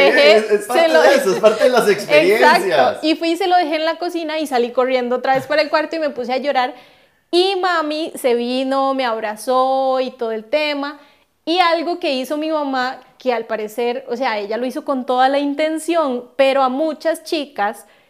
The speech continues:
Speaker 1: este, y ojalá nos cuenten las demás su-, sus experiencias en redes sociales, porque, eh, mami me dijo, "Ay, mi bebé, ya te convertiste en una mujer".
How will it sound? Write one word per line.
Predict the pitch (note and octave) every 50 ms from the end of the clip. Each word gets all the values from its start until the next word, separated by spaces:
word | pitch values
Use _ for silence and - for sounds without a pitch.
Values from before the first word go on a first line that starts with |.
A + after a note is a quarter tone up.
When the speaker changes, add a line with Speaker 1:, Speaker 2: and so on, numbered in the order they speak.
| _ _ _
Speaker 1:
este, | - A#3+ A#3+ B3 A#3+ B3 - - - _ B3 A#3+ A#3+ A#3
y | - B3 B3 B3+
ojalá | B3 C4 C#4+ D4+ D4 D4+
nos | D#4+ E4 D#4+
cuenten | - C#4+ C4 C4 B3+ C#4 D4+ D4+ D4+ C#4 B3+
las | A#3+ A3+ G#3
demás | A3 G#3+ G#3+ A3 A3+ A3
su-, | D4 D4 C#4+
sus | C#4 - C4+ B3+ B3 B3 -
experiencias | A3+ G#3 - - - A#3 A3 A3+ A3+ A#3+ B3 A#3+ D4 D4 D#4
en | E4 D4 C4
redes | C4 C4 C4 C#4 C#4+
sociales, | D#4 C#4+ D#4+ D4+ C#4+ C#4 C4+ C4+ C4+ -
porque, | - D4 D4+ D4 - F4 F4+ F4+ - - _ _ _ _ _ _ _ _
eh, | B3+ C4+ C#4 C4+ - B3+
mami | C4 C#4 C#4+ C#4+ D4+ D#4+
me | D#4+ E4 D#4+
dijo, | D#4+ D#4+ D4+ B3+ D4 D4 D4+
"Ay, | D#4+ E4+ E4+ E4 D#4
mi | C#4 C#4 C4
bebé, | B3+ A#3 A3+ A3+ A#3+ C4 C4+ C4 A#3+ A#3+ - - _ _ _
ya | A3+ G#3 C4 B3+ B3+
te | B3+ D4+ D4
convertiste | D#4 D4+ C#4 A#3 A3+ A3 A#3 - C4 B3+ B3 - - B3+
en | B3+ B3+
una | B3+ B3 B3 A#3+
mujer". | A3+ A3 A3 F#3+ A3 A3 G3+ G3